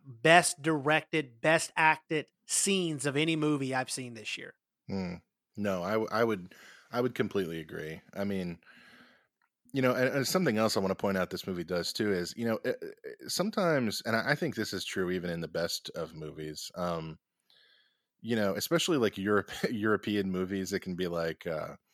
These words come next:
Speaker 2: yeah, the main character is an architect and the, uh,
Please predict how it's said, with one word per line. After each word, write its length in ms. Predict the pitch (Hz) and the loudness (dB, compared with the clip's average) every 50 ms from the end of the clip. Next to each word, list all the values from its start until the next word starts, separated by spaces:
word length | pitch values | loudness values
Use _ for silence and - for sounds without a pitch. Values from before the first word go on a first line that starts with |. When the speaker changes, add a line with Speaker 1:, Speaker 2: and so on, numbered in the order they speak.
| _ _ _ _ _ _ _ _ _ - - - | _ _ _ _ _ _ _ _ _ -16 -6 0
Speaker 2:
yeah, 200 | 120 175 196 180 | 2 4 4 4
the 60 | 123 107 | 4 4
main 160 | 117 147 143 | 2 0 0
character 380 | - 139 135 139 - - 143 135 | 0 -2 -2 -2 0 -2 -2 -2
is 160 | 107 - 98 | -2 -2 0
an 220 | 95 92 85 73 | 0 0 0 0
architect 680 | - 113 160 160 - 87 - - 92 85 78 - - - | 2 2 2 2 0 -4 -4 -2 -2 -2 -2 -4 -6 -6
and 160 | 92 85 82 | -6 -4 -4
the, 280 | 82 82 82 80 80 - _ - - - - _ _ - | -4 -4 -4 -6 -6 -10 _ -20 -20 -20 -20 _ _ -4
uh, 400 | 98 98 92 90 90 87 85 | -2 -2 0 0 0 -2 -4